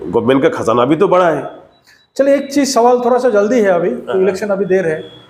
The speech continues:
Speaker 2: फिर भी कुछ points, कुछ है क्या आप लोगों के पास? कुछ, अ, manifesto में आप लोग कुछ ऐड करेंगे कि हम लोग अगर council में ruling होता है तो ये, ये, ये काम हम लोग कर देंगे, ऐसा कुछ आप लोग अभी plan बनाया है कि अभी और थोड़ा समय बाकी है मैनिफेस्टो के लिए?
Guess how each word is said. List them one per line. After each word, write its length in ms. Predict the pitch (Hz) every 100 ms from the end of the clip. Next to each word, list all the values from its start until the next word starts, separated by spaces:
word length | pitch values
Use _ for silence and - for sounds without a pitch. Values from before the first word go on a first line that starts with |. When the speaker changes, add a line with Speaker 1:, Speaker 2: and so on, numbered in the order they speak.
| -
Speaker 2:
फिर 120 | 262
भी 120 | 262 294
कुछ 240 | 294 294
points, 720 | - 240 277 262 - - -
कुछ 200 | - 247
है 100 | 214
क्या 140 | 247 254
आप 80 | 240
लोगों 260 | 240 240
के 60 | 226
पास? 200 | 226 220
कुछ, 220 | 240 233
अ, 240 | 202 196 185 180
manifesto 440 | 196 233 240 254
में 100 | 240
आप 120 | 226
लोग 100 | 233
कुछ 140 | 233 226
ऐड 180 | 214 214
करेंगे 280 | 226 220
कि 120 | 214 220
हम 180 | 196
लोग 160 | 208 208
अगर 200 | 190 196 196 - - -
council 280 | 185 190 214
में 120 | 214
ruling 280 | 208 196 208
होता 180 | 202 202
है 60 | 196
तो 100 | 196
ये, 220 | 196 202
ये, 120 | 202
ये 140 | 202
काम 220 | 196 190 190
हम 100 | 190
लोग 140 | 185
कर 100 | 185
देंगे, 280 | 180 175 175 - _ -
ऐसा 140 | 190
कुछ 240 | 220 226 220
आप 140 | 190
लोग 100 | 208
अभी 200 | 208 196
plan 240 | 208 202 202
बनाया 240 | 196 226
है 60 | 226
कि 120 | 226
अभी 180 | 202 208
और 280 | 196 196 -
थोड़ा 160 | 196
समय 300 | 196 - 190
बाकी 280 | 190 170 185
है 100 | 175
मैनिफेस्टो 380 | 170 175 170 170
के 60 |
लिए? 120 | 160